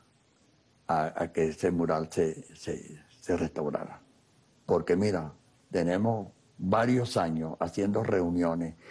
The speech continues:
y reuniones y creando grupos y, y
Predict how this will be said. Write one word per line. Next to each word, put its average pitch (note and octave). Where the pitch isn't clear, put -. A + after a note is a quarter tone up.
y G#2
reuniones F2+
y G2+
creando G#2
grupos F2+
y, G2
y D#2+